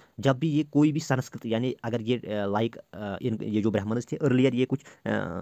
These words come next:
अपने जो रिस्ट में कुछ एक धागा सा बांधते थे, तो ये जो लोअर कास्ट थे उनको लग रहा था कि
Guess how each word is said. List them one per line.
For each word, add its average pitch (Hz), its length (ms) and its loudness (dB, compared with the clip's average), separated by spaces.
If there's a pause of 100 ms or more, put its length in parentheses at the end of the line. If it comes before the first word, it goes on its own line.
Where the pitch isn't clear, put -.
(720)
अपने 120 280 2
जो 113 260 2
रिस्ट 107 200 -2
में 120 160 -2
कुछ - 240 -4 (280)
एक 110 160 -2
धागा 110 220 4
सा 117 120 0
बांधते 101 380 0
थे, 214 60 -4
तो 311 200 -4
ये 143 160 2
जो 156 80 4
लोअर 135 180 6
कास्ट 139 300 -2
थे 180 40 0
उनको 160 220 0
लग 143 140 2
रहा 151 120 0
था 156 140 -4
कि 196 140 -2